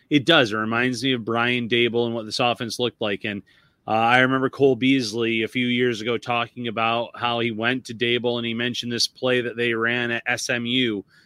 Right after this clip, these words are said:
And Daboll's like, "Okay, let's try it." And sure enough, it worked. And it, and it became something that be-, became a regular part of the offense.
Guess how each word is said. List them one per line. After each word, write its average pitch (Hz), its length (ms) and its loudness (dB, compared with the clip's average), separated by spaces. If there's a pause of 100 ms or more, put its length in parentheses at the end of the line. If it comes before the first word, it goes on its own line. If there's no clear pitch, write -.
(220)
And 120 380 4
Daboll's 127 280 4
like, 117 220 0 (400)
"Okay, 135 320 4
let's 135 240 0
try 170 300 4
it." 95 200 -2
And 123 240 -2
sure 143 280 4
enough, 131 340 0
it 135 180 2
worked. 120 460 0
And 113 160 -2
it, 113 120 -6 (280)
and 131 100 0
it 135 80 2
became 135 400 -2
something 135 420 -4
that 127 180 -2 (200)
be-, 113 220 -12 (140)
became 135 340 -4
a 123 60 -6
regular 123 320 -2
part 131 260 -2
of 127 60 -2
the 120 120 -2
offense. 113 600 -6